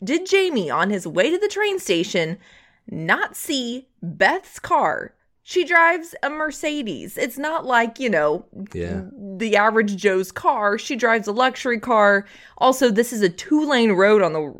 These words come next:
Speaker 1: way to the train station. Kinda looks like a little, you know, U, U cut off that you can just kinda pull over. And there's no way that Beth walked to the train station. So that to me, I'm like, "Okay, wait a minute. There's a little bit of a plot hole here.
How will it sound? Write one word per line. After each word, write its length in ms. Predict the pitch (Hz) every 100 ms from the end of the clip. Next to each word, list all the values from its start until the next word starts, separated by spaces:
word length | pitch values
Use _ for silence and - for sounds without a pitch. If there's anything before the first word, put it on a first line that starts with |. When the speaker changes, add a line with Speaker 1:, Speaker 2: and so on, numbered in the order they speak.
| -
Speaker 1:
way 180 | 214 185
to 100 | 151
the 100 | 131
train 320 | - 233 214
station. 340 | 208 202 202 190
Kinda 180 | 196 170
looks 180 | 175 190
like 100 | 175
a 40 |
little, 280 | 170 165 156
you 120 | 151
know, 140 | 143 143
U, 360 | 147 196 208 - _
U 240 | - 202 208
cut 200 | - 202
off 360 | 196 202 - _ - _ _ -
that 80 |
you 100 | 202
can 160 | 190 190
just 200 | 170 170
kinda 240 | 196 160
pull 300 | 156 208 196
over. 500 | 185 185 190 185 180 _ _ _ _ -
And 220 | 277 269
there's 240 | 330 247
no 160 | 262 247
way 160 | 233
that 280 | 202 156 165
Beth 300 | 190 190 190 - _ _ _ _
walked 800 | 220 185 185 202 175 - - - - _ -
to 80 | 202
the 100 | 196
train 280 | 190 160
station. 580 | 185 147 135 - - 214
So 440 | - 320 294 262 - _ _ _
that 220 | 466 -
to 100 | -
me, 160 | 269 240
I'm 80 | 190
like, 140 | 175
"Okay, 200 | 208 208
wait 140 | 156 143
a 20 |
minute. 240 | 113 82
There's 160 | 294 320
a 40 | 233
little 180 | 220
bit 140 | 190 165
of 100 | 143
a 140 | 143
plot 420 | - _ 214 226 254
hole 180 | 214
here. 400 | 247 208 208 240